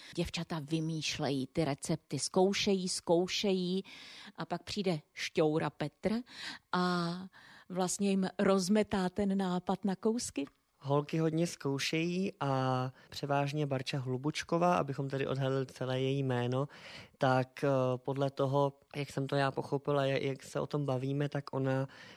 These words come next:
Speaker 2: má ten dar, že dokáže kombinovat chutě ta-,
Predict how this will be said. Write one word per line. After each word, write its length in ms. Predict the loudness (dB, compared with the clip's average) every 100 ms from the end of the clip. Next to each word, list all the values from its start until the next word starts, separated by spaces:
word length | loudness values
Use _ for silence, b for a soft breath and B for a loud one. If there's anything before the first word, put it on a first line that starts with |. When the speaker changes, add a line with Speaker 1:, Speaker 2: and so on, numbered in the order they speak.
| -2
Speaker 2:
má 520 | 4 6 6 4 2 -2 -2
ten 220 | -2 2
dar, 380 | 4 4 2 -2 _
že 180 | -6 -4
dokáže 440 | -2 0 0 0
kombinovat 720 | -2 -2 0 0 0 0 -2
chutě 420 | -8 -12 -10 -4 -2
ta-, 140 | -4